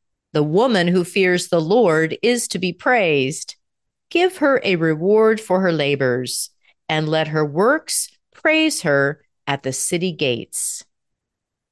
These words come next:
The word of the Lord. Our responsorial psalm comes from Psalm one twenty-eight. "Blessed are those who fear the Lord." Blessed are you who fear the Lord,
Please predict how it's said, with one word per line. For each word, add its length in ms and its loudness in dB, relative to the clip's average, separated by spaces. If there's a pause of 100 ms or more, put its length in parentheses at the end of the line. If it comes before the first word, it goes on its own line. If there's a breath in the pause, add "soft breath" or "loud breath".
(880)
The 100 -4
word 580 -2 (220)
of 140 -6
the 120 0
Lord. 520 -6 (1400 loud breath)
Our 120 -2
responsorial 840 0
psalm 360 -2
comes 280 -4
from 180 -6
Psalm 380 0
one 180 -2
twenty-eight. 880 -2 (260 loud breath)
"Blessed 500 0
are 160 2
those 640 0 (260 soft breath)
who 120 -2
fear 420 -2
the 140 0
Lord." 640 0 (840 loud breath)
Blessed 520 2
are 140 4
you 340 4
who 140 2
fear 300 2
the 140 2
Lord, 500 2